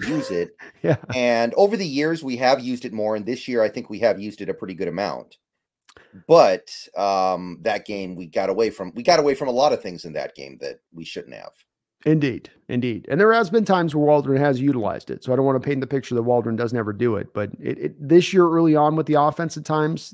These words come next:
Speaker 2: there's been some moments where I'm, I, it's been noticeable to me where there's huge swaths,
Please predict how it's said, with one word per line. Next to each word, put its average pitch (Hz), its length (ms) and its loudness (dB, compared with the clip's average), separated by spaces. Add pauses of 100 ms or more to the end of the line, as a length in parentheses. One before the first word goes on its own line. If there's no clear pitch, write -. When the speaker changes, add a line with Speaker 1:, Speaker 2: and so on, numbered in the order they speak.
Speaker 2:
there's 120 180 -4
been 131 200 -2
some 123 160 -4
moments 123 360 -2
where 120 120 0
I'm, 110 180 -4
I, 120 120 -4
it's 117 300 -6
been 123 200 -2
noticeable 123 500 -2
to 110 120 -8
me 117 120 -2
where 110 140 -2
there's 110 280 -6
huge 156 300 0
swaths, 143 540 2